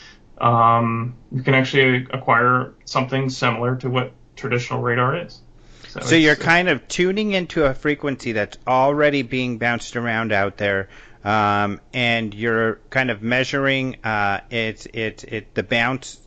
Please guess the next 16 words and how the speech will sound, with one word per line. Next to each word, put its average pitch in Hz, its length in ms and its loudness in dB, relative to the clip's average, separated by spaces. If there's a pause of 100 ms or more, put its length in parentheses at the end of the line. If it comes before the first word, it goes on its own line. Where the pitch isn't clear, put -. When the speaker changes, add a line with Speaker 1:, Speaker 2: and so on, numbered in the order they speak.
(720)
Speaker 1:
Yeah, 220 340 4
Speaker 2:
Um, 107 100 -2
Speaker 1:
it, 170 200 4
it's - 120 -16
kind 175 180 0
of 151 100 0
like 143 200 2
a, 135 420 2 (300)
if 135 320 -10
you 139 100 -6
look 170 200 0
at 147 160 2
it 135 100 0
on 123 160 0
a 120 100 -2
wavelength, 123 800 0